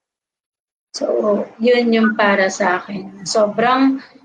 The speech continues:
sobrang mahal tayo ng Diyos for, for giving us this time. Di ba, nasabi sa scripture na, um, God is the same today, yesterday,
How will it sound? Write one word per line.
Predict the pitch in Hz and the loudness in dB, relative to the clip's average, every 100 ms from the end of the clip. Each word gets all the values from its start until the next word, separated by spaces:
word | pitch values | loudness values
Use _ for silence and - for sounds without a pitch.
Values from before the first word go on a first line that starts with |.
| - | -12
sobrang | - 240 320 349 | -6 -2 0 2
mahal | 311 294 | 2 2
tayo | 285 262 254 240 | 2 2 2 2
ng | 226 202 | 2 2
Diyos | 185 175 185 - - - | 2 0 -2 -8 -12 -2
for, | 254 240 233 226 - - | 2 2 2 -2 -8 -2
for | 277 | 0
giving | 226 277 269 247 | 2 2 2 2
us | 247 247 | 2 2
this | 226 220 | -2 0
time. | 208 202 | -2 0
Di | 240 | 2
ba, | 247 294 285 - | 2 0 -2 -4
nasabi | 247 233 226 220 226 208 208 | -2 2 2 2 0 0 -2
sa | 208 | -4
scripture | 214 - 196 - 202 185 | -6 -4 -4 -2 -2 -2
na, | 185 175 - _ _ _ _ _ | -2 -2 -4 _ _ _ _ _
um, | - 208 202 202 | 0 2 2 -2
God | 196 226 247 220 | 0 2 2 2
is | 240 - | -2 -2
the | 214 | -2
same | 208 208 202 202 | 0 2 2 0
today, | 196 190 196 240 285 302 _ _ _ | -2 0 2 2 -2 -8 _ _ _
yesterday, | 208 208 214 202 190 185 180 185 | -4 0 0 2 2 2 2 0